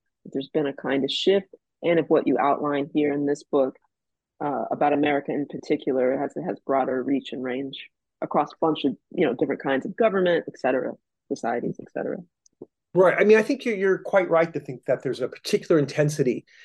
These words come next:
Speaker 2: uh, that we have about security in the last, uh, half century, right? Uh, we can think about, you know, and, and, uh,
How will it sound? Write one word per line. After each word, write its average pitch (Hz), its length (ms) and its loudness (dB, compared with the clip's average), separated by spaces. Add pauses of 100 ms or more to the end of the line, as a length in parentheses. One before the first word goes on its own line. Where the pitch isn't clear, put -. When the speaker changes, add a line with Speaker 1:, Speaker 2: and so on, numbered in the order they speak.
(320)
Speaker 2:
uh, 131 480 4
that 127 260 0
we 139 80 -6
have 135 220 -2
about 131 320 -2
security 123 640 -2 (240)
in 139 120 -4
the 131 80 4
last, 127 580 0
uh, 120 260 -2
half 131 320 -4
century, - 480 -2
right? 131 400 4
Uh, - 80 0
we 127 160 -4
can 127 140 -12
think 120 160 -8
about, 117 320 -2 (520)
you - 80 0
know, 139 160 10
and, 160 140 8
and, 165 340 6 (220)
uh, 135 300 -2